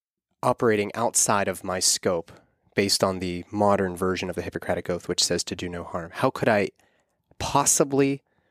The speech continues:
recommend that somebody be thoughtful about the vaccine, become, make them hesitant about the vaccine? That, that seems to them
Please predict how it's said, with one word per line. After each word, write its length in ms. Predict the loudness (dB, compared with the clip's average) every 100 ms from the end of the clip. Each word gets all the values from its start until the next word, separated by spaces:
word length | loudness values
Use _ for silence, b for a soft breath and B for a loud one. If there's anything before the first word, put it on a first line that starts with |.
| _ _ _ _
recommend 640 | -2 0 2 0 2 0 0
that 100 | 0
somebody 320 | 0 0 -2
be 120 | -6
thoughtful 520 | -2 2 2 2 -2
about 220 | 0 0
the 60 | -2
vaccine, 420 | -4 -4 -6 -6
become, 300 | -4 -4 -4 -6 B
make 220 | 2 2 2
them 140 | -2
hesitant 540 | 0 2 2 0 -4
about 240 | -2 -2 -2
the 60 |
vaccine? 480 | -4 -6 -6 -8 0
That, 220 | 0 2 2
that 180 | 2
seems 300 | 2 2 2 0
to 120 | -2
them 240 | 0 -2